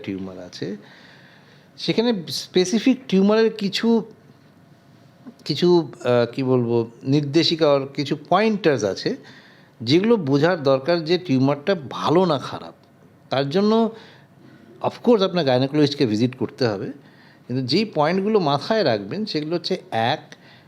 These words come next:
একটা টিউমার মানে হচ্ছে একটা জল ভরা বেলুন, ঠিক আছে? সুতরাং যতক্ষণ সেই বেলুনটার মধ্যে শুধু জল রয়েছে,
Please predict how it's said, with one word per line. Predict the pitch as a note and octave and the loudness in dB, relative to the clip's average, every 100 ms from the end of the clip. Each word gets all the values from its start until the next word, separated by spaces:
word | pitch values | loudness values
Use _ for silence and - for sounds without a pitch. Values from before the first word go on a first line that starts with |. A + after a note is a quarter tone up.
| _ | _
একটা | D3+ F#3 - | -2 -2 0
টিউমার | F#3+ A3+ A#3 A3 | 2 4 2 2
মানে | G3+ | 2
হচ্ছে | G#3+ A3 | 2 2
একটা | G3 A2+ | 0 2
জল | A#2 B2+ D3 | 2 2 2
ভরা | C3+ D3+ E3 | 0 2 2
বেলুন, | A#2+ A2+ G2+ D#2+ - - _ _ - _ | 2 2 0 -4 -14 -20 _ _ -20 _
ঠিক | - C3 | -8 -6
আছে? | F#3+ - - - - - - | -6 -8 -16 -20 -20 -20 -10
সুতরাং | C#3 F#3 G3+ A3+ | -4 0 2 2
যতক্ষণ | F3 D3 F#3 - A3+ A3+ | 0 0 -2 -2 -2 0
সেই | A#3 | 0
বেলুনটার | G#3+ C3+ D3 F3+ F#3+ G#3 G#3 | 0 2 4 4 2 0 0
মধ্যে | F#3 F3+ F3 G#3 | 0 -2 -2 -2
শুধু | - A#3+ B3+ D#3 | -2 -2 -2 -2
জল | G2+ C3+ E3 A#3+ | -2 2 4 2
রয়েছে, | F3 A#2+ G#2+ - | 2 2 0 -4